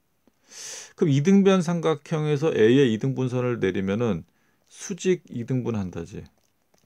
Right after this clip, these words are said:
수직 이등분한다. 아, 그 Y 나왔네. Y는 십이가 되겠네. 아, Y는 십이가 되네.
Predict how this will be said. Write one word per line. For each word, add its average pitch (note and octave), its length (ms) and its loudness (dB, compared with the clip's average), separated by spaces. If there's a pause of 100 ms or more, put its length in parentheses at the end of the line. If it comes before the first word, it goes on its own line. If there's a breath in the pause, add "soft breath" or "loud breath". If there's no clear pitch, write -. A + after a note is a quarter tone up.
수직 B2 280 -12
이등분한다. - 440 -14
아, A2 60 0
그 B2+ 120 0
Y G#2 200 4
나왔네. F2 560 -4 (960 soft breath)
Y는 B2 400 2
십이가 A2+ 480 -6
되겠네. E2 540 -10 (480)
아, F2 200 -14
Y는 F2 360 -8
십이가 F2 480 -14
되네. F2+ 420 -14